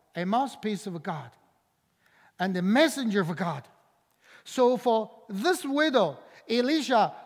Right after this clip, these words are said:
was the best helper she could have. We also see that the widow re-, reminded Elisha that her husband was a man who feared God.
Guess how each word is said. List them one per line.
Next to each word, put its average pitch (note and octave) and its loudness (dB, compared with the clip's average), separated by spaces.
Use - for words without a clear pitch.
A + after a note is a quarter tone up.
was A3+ 2
the G#3+ -2
best D#4 4
helper C4+ 4
she B3+ -6
could B3+ -4
have. C#4 2
We G#3+ -4
also A#3 -6
see A3+ -6
that F3 -6
the F3 -6
widow F#3+ -4
re-, E3+ -8
reminded E3+ -4
Elisha D#3+ -6
that D#3 -8
her D#3 -12
husband E3+ -6
was D#3 -10
a C#3 -12
man D#3 -8
who G3 -10
feared F3 -8
God. F3 -12